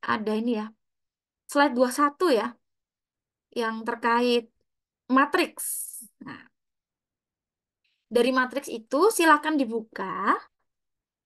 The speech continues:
Kita akan diskusi sama-sama. Nanti mungkin ada empat kelas ya, kita perwakilan aja, satu R satu, R dua, R tiga, R empat,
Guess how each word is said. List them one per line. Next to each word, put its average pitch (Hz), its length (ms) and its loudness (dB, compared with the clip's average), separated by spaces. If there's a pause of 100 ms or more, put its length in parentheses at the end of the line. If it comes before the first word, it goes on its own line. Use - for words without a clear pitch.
(300)
Kita 220 160 -6
akan 220 560 -4
diskusi 320 480 -6
sama-sama. 233 880 -8 (560)
Nanti 233 240 0
mungkin 415 320 -4
ada 247 320 2
empat - 160 0
kelas 277 320 0
ya, 220 240 0
kita 214 480 -4
perwakilan 214 560 -6
aja, 220 400 0
satu 214 560 -4 (400)
R 226 160 -4
satu, 220 480 0
R 220 240 -4
dua, 208 320 -2
R 220 240 -6
tiga, 214 320 -4
R 214 240 -8
empat, 208 480 2